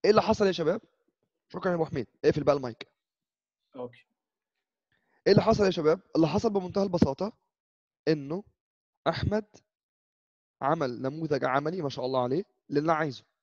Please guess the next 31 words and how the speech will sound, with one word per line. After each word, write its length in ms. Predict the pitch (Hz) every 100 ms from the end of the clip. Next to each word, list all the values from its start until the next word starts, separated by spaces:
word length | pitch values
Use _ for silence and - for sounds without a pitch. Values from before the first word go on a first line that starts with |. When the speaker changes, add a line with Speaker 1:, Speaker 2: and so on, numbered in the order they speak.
| _ _ _ _ _ _ _ _ _ _
Speaker 1:
سمع 340 | - - 190 165 _ - - _ _ _
اللي 100 | 131
أنا 100 | 135
قلته 360 | 131 165 - 247 - _
وقاله 420 | 139 143 160 190 208 - _ -
بالنص. 540 | 165 175 156 127 - _ _ _ _ _ _ _ _ _ _ _ _ _ _ _ _ _ _ _
لما 240 | 131 139
سمعها 480 | 135 170 208 185 143
على 180 | 123 135
البطيء، 440 | 139 131 - 214 - -
قالها 160 | 190
على 100 | 165
البطيء. 380 | 165 143 - 113 _ _ _ _ _ _ _
لما 280 | 135 143 143
سمعها 400 | 135 175 180 151
على 180 | 127 131
التاني 360 | 127 - 165 165
ولا 200 | 147 131
التالت 340 | - 139 160
بص-، 280 | 131 123 -
بلغة 360 | 127 120 143
قيادة 280 | 139 - 135
السيارات، 560 | - 120 120 135 214 - _ _ _ _ _
زود 280 | 127 160 170
السرعة 300 | 156 - 147
على 80 | 120
الراجل. 240 | 120 107 _ -
لما 200 | 151 208
أنا 100 | 214
قفلت 280 | - 196
العداد، 420 | 156 131 120 139